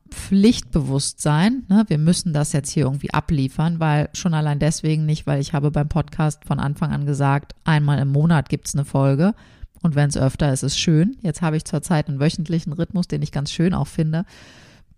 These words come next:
Kann aber sein, dass das auch mal wieder vierzehntägig wird oder alle drei Wochen oder sowas, das weiß ich noch nicht. Und zwar aber diese Verabredung mit mir selber, dass ich dir regelmäßig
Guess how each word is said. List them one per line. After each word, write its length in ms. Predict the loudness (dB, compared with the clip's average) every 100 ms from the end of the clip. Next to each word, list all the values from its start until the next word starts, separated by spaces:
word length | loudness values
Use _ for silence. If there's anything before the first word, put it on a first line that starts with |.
| _ _ 0
Kann 200 | 4 6
aber 180 | 6 4
sein, 180 | 2
dass 140 | 2 0
das 160 | -2
auch 120 | -2 0
mal 140 | 2
wieder 180 | 4 2
vierzehntägig 720 | 2 0 -2 0 0 0 -2
wird 120 | -4
oder 200 | -2 -2
alle 160 | -2 -2
drei 320 | -2 0 2
Wochen 220 | 2 0
oder 200 | -4 -4
sowas, 240 | -4 -4 -4
das 200 | -6 -2
weiß 260 | 0 2
ich 100 | -2
noch 180 | -6 -6
nicht. 240 | -6 -8 -16 -20 -20 -20 -20 _ _ _ _ _ _ _ _ _ _ _ _ _
Und 180 | 2 2
zwar 300 | 2 2 2
aber 180 | 2 0
diese 220 | 0 -2
Verabredung 840 | -2 -2 -2 -2 -2 0 0 -2
mit 100 | -4
mir 180 | -2 0
selber, 340 | 0 0 0
dass 180 | 0 -2
ich 160 | -2 -6
dir 200 | -2 0
regelmäßig 1080 | 4 4 2 0 2 2 0 0 -4 -4